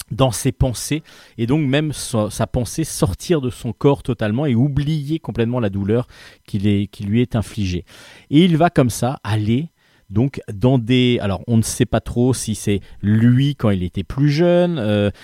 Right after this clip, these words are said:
si, enfin, do-, ou dans une autre, dans une autre vie plutôt. Il va aller voir des, enfin, il va aller dans des nouvelles vies. Donc, euh, on va passer du péplum, euh, en passant par la préhistoire à certains moments. Il va aussi devenir co-, cow-boy, euh, et tout ça,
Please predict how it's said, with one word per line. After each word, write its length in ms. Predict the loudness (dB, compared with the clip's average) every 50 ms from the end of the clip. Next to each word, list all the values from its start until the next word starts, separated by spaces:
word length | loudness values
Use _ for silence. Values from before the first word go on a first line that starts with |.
| -20 _
si, 640 | -16 -10 -4 -2 0 2 2 2 2 2 2 2 2 0
enfin, 260 | -2 -2 -2 -4 -2
do-, 160 | 0 0 0 2
ou 100 | 2 2
dans 140 | 4 4 2
une 200 | 2 2 0 0
autre, 260 | 0 0 -2 -6 -4
dans 260 | -4 -2 -2 -4 -2
une 260 | -2 -4 -2 -2 0
autre 300 | -2 -2 -4 -4 -4 -2
vie 320 | -2 0 -2 0 -2 -2 -2
plutôt. 340 | -2 -4 0 2 2 0 0 -4 -20 -20 -20 -18 -4 -2
Il 80 | 4 4
va 80 | 4
aller 160 | 6 6 4
voir 260 | 2 2 -2 -2 -2 -2
des, 300 | 0 0 0 0 0 -4
enfin, 180 | -6 -8 -8
il 80 | -4 -2
va 60 | 0
aller 100 | 0 2
dans 160 | 2 2 2
des 140 | 2 2 2
nouvelles 340 | 4 2 4 4 2 2 2
vies. 220 | 0 0 0 2
Donc, 200 | 2 2 4 4
euh, 60 | 2 2 2 -6 -20 -18 -6 0
on 40 | 0
va 80 | 0
passer 260 | 2 0 -2 0 -4
du 160 | -2 -2 -4 0
péplum, 640 | 2 2 2 2 2 4 6 6 6 6 4 2
euh, 140 | 0 0 0
en 280 | -2 -6 -20 -20 _ -6
passant 300 | -4 -4 -4 -2 -6 -6
par 160 | -4 -4 -6
la 80 | -6 -2
préhistoire 720 | 0 2 2 2 2 0 -2 -6 -2 0 0 0 0 -2
à 80 | -4 -6
certains 340 | -6 -8 -8 -6 -4 -2
moments. 320 | 0 0 0 0 0 0 0
Il 100 | 0 -2
va 60 | -2
aussi 220 | -4 -6 -8 -6
devenir 340 | -2 -2 -2 -2 -2 -8 -10 -10 _ _
co-, 300 | -8 -6 -4 -2 -2 -4
cow-boy, 580 | -4 0 0 2 6 8 8 8 8 6 2 0 -4 -6 -20 -20 -20 -20 -10 -4
euh, 400 | -2 0 0 0 -2 -4 -6 -8 -10 -16 -18 -18 -18 -20 -20 _ -12
et 180 | 0 2 2 2
tout 200 | 2 -2 -4 -2
ça, 300 | 0 0 0 0 0